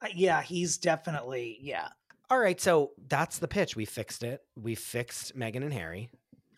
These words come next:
Speaker 1: Right.
Speaker 2: Th-, they're gonna be superstars. They're gonna be on the run for the rest of their lives, but Harry
Speaker 1: Yeah.
Speaker 2: will maybe be able to load the dishwasher,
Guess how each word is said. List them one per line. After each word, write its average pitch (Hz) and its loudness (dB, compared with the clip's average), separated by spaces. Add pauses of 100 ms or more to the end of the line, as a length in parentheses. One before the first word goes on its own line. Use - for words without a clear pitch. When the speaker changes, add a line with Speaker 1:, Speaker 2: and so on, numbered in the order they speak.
(260)
Speaker 1:
Right. 110 -6
Speaker 2:
Th-, 107 -16
they're 120 0
gonna 127 0
be 127 -2
superstars. 135 2
They're 143 6
gonna 139 2
be 143 2
on 156 8
the 143 4
run 135 8
for 117 -4
the 110 -4
rest 92 -6
of 95 -6
their 90 -6
lives, 82 -8
but 110 -4 (160)
Harry 120 0
Speaker 1:
Yeah. 123 0
Speaker 2:
will 113 -4
maybe 135 -2
be 131 -6
able 127 -2
to 127 -2
load 120 -2
the 135 -6
dishwasher, 98 -8